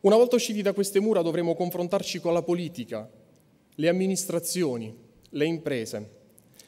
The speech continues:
Se non saremo in grado di affrontarle, potremo essere ing-, inghiottiti come in un enorme buco nero. Noi siamo pronti a mettere in gioco le nostre idee,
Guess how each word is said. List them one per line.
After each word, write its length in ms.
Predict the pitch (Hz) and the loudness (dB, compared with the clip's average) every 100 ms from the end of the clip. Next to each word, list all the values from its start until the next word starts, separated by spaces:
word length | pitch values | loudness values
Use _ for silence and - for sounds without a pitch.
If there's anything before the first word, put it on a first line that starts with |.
| _ | _
Se 160 | - | 2
non 140 | 202 214 | 4 4
saremo 220 | 220 208 | 4 4
in 80 | 202 | 4
grado 200 | 214 196 | 2 2
di 80 | 190 | 0
affrontarle, 680 | 190 196 196 214 208 175 | 0 -2 0 2 2 0
potremo 460 | 160 170 185 180 190 | 0 -2 0 2 2
essere 320 | 196 196 185 | 2 0 0
ing-, 240 | 180 180 180 | 0 0 0
inghiottiti 600 | 180 180 180 220 202 185 | 0 -2 -2 -4 -4 -4
come 240 | 175 170 | -2 0
in 60 | 175 | 0
un 120 | 180 | 0
enorme 420 | 190 202 196 180 | 0 0 0 -2
buco 300 | 156 160 156 | -4 -6 -6
nero. 420 | 135 110 107 110 - _ _ _ _ _ _ - _ _ _ _ _ _ _ _ | -4 -4 -6 -10 -20 _ _ _ _ _ _ -20 _ _ _ _ _ _ _ _
Noi 400 | 165 202 180 156 - | 0 2 2 0 -6
siamo 360 | - 175 175 | 0 2 2
pronti 380 | 175 202 202 185 | 2 2 2 0
a 60 | 170 | 0
mettere 380 | 175 185 190 185 | 0 0 2 2
in 80 | |
gioco 260 | 185 190 185 | 2 2 2
le 100 | 175 | 2
nostre 360 | 185 180 190 170 | 2 0 0 0
idee, 440 | 156 123 113 | 2 0 -4